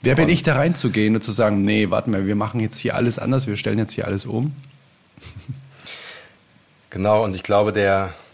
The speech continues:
Speaker 2: das Problem, was viele haben, ist, dass sie versuchen, andere von ihrer Meinung zu überzeugen. Anstatt hinzugehen und zu sagen, ich möchte den anderen erstmal verstehen.
Speaker 1: Ja, genau.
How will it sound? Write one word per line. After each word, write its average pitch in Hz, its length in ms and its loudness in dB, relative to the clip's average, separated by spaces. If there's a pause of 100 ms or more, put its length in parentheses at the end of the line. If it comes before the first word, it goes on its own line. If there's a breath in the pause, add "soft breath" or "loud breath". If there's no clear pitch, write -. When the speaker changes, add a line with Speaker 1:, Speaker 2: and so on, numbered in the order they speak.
(200 loud breath)
Speaker 2:
das - 140 -10
Problem, 101 360 -4
was 107 140 -2
viele 95 260 -2
haben, 95 320 -2
ist, - 340 -8
dass 95 140 -8
sie 92 80 -6
versuchen, 92 580 -6 (100)
andere 104 440 0
von 95 540 -4 (320)
ihrer 120 260 0
Meinung 95 460 0
zu - 160 -6
überzeugen. 85 640 -4 (2000)
Anstatt 98 520 0 (160)
hinzugehen 98 520 -2
und 90 120 -6
zu - 100 -6
sagen, 87 300 0
ich - 160 -10
möchte 95 260 -4
den 90 220 -6
anderen 87 320 -6
erstmal 85 360 -6
verstehen. 73 520 -10 (280)
Speaker 1:
Ja, 98 360 -2
genau. 87 220 -12